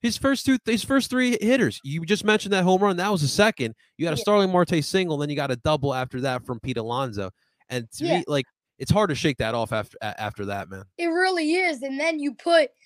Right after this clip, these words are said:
Speaker 2: you put in Knebel, but then the pressure's on him. I mean, he's in a tough situation.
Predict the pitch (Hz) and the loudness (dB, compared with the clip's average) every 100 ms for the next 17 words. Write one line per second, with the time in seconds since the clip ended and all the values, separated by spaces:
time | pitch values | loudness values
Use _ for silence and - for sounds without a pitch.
0 | _ _ 254 269 330 339 294 277 302 349 | _ _ -10 -4 -2 -2 -2 -4 -2 -2
1 | 285 262 247 269 220 302 294 269 - 339 | -2 -4 -4 -6 0 2 0 -4 2 4
2 | 359 294 277 262 247 349 415 320 269 262 | 4 0 -4 -4 -4 -6 -6 -8 -8 -14
3 | - _ _ 359 440 453 349 277 302 330 | -16 _ _ -12 -6 -2 0 0 0 -4
4 | - _ _ 349 302 294 302 415 453 - | -4 _ _ -8 -6 -4 -2 0 -2 -4
5 | 285 247 | -6 -8